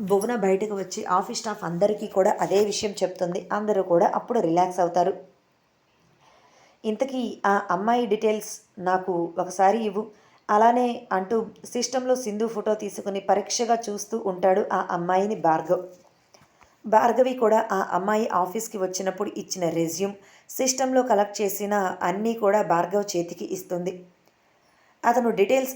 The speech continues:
అన్నీ కూడా తీసుకొని, "ఓకే, తన గురించి మేము ఎంక్వైరీ చేస్తాము. ఈ మధ్య ఇలానే అమ్మాయిలు కనిపించకుండా పోతున్నారు. వన్ మంత్ బ్యాక్ కూడా ఒక అమ్మాయి ఇలానే కనిపించకుండా పోయింది.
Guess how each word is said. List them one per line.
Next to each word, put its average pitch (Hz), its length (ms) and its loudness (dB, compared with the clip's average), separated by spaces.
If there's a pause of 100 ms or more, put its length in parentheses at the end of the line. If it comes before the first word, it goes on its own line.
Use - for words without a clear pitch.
(120)
అన్నీ 214 340 0
కూడా 214 260 4
తీసుకొని, 202 540 -4 (400)
"ఓకే, 185 280 4 (440)
తన 170 180 0
గురించి 226 380 0 (240)
మేము 208 320 0
ఎంక్వైరీ 202 420 0
చేస్తాము. 185 460 -4 (560)
ఈ 214 220 -2
మధ్య 175 360 -2 (320)
ఇలానే 233 460 4
అమ్మాయిలు 247 420 0
కనిపించకుండా 208 640 0
పోతున్నారు. 196 540 -2 (580)
వన్ 170 240 2
మంత్ 170 260 -2
బ్యాక్ 208 340 4
కూడా 240 200 4
ఒక - 200 -2
అమ్మాయి 214 360 0 (100)
ఇలానే 240 360 2
కనిపించకుండా 202 680 -4
పోయింది. 175 460 -2